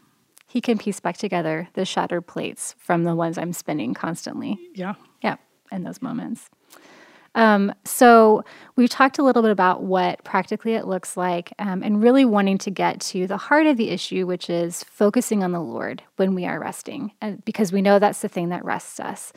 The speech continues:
Speaker 1: Um, so what has worked for you? I know we've talked about, like, maybe there are some things that don't work for you, some things
Speaker 2: Mm.
Speaker 1: that do. There are some people that I'm close to that for them,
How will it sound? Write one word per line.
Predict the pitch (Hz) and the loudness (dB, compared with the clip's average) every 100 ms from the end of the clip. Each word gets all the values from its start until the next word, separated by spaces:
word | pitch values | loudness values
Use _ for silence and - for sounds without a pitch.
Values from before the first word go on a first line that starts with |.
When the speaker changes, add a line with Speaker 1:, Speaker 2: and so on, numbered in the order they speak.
| - - - - _ 214 | -20 -20 -20 -20 _ -2
Speaker 1:
Um, | 202 180 165 190 - _ _ _ _ _ _ - - | 0 0 -2 -6 -10 _ _ _ _ _ _ -20 -20
so | - 240 208 202 - - | -2 4 4 4 0 -8
what | 208 196 269 330 - - _ - | -2 2 2 2 -2 -14 _ -20
has | - 220 202 202 185 - - | -4 2 2 2 -2 -8 -14
worked | 202 185 175 - | 0 2 2 -2
for | 165 | -10
you? | 156 - - | -8 -8 -2
I | 240 | 6
know | 254 | 8
we've | 285 | 8
talked | - 220 | 4 0
about, | 220 208 - - | 4 2 0 -4
like, | 180 - | -4 2
maybe | 208 277 | 4 6
there | 262 | 6
are | 254 | 6
some | 247 220 | 2 -2
things | 196 | -4
that | - - - | -6 -10 -6
don't | - 170 175 | 0 0 0
work | 208 208 | -2 -4
for | - 190 185 | -4 -4 -2
you, | 180 180 180 | -2 -2 -4
some | - 185 | -6 0
things | 233 202 | 4 4
Speaker 2:
Mm. | 185 | 2
Speaker 1:
that | - - | -4 -6
do. | 185 180 175 175 180 - - - _ - | -2 0 2 0 -4 -12 -20 -20 _ 2
There | 214 208 | 4 4
are | |
some | 208 214 | 4 0
people | 220 208 190 | 0 -2 -2
that | 190 | -2
I'm | 190 196 | -2 -4
close | 190 180 - | -2 -2 -4
to | - 180 175 | -2 0 0
that | 170 175 - - | 0 0 -2 -8
for | - 190 190 | -6 -4 2
them, | 233 196 175 | 2 2 0